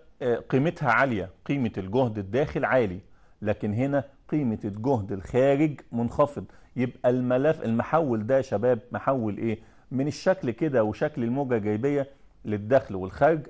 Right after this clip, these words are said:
أنا فهمت إن ده محول خافض. فهمت إيه يا شباب؟ إن ده محول خافض للجهد. جميل. آه،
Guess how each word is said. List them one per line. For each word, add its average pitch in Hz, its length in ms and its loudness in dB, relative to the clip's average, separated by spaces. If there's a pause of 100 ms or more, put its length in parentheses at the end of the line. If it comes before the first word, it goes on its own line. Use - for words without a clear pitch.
أنا 123 160 -2
فهمت 131 380 -4
إن 104 240 -4
ده 139 200 2 (200)
محول 123 640 0 (180)
خافض. 107 460 0 (380)
فهمت 120 340 -2
إيه 120 160 0
يا 123 60 2
شباب؟ 120 400 2 (380)
إن 104 220 -2
ده 127 140 4
محول 131 580 0
خافض 120 400 0
للجهد. 104 360 -4 (140)
جميل. 110 340 -2 (2250)
آه، 113 340 4